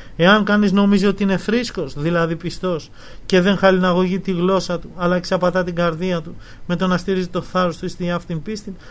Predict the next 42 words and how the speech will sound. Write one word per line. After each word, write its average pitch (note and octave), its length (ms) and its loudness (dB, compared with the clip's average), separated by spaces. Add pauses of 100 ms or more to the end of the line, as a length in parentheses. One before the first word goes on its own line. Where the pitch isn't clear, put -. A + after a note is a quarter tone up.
(140)
αυτός E3 360 0
δεν F3 120 -2
σκέπτεται F3 480 -4
καλά D#3+ 380 -4 (300)
και E3+ 140 0
δι' D3+ 160 -2
αυτό E3 380 0
δεν D#3+ 340 -4
ωφελείται D3 720 -6
από D3 220 -8
τη B2+ 100 -10
θρησκεία, B2+ 460 -8
διότι E3+ 400 0
η D#3 60 -4
πίστη F3 380 -6
χωρίς D#3+ 260 -6
τα D#3 80 -6
έργα D3+ 200 -4
είναι D3 160 -6
νεκρά". C3+ 420 -8 (320)
Ιακώβου D#3+ 520 0
Β, C#3 60 -4 (240)
δεκαεφτά. C3+ 600 -8 (300)
Ο F#3+ 120 6
λόγος G3 440 4
ούτως F#3 340 -4
έχει F3+ 300 -2 (120)
και E3 140 -2
δίκαιον D#3 500 -6 (360)
με E3 180 2
το D#3 140 2
μέρος D3+ 340 0
του, C#3+ 120 -6
διότι D#3+ 420 0
ο D#3 80 2
Θεός D#3 360 -2
με D#3 140 -6
το D3+ 100 -8
στόμα D#3 300 -6
του D3 80 -14
προφήτου C#3+ 400 -8
λέγει, C3 300 -8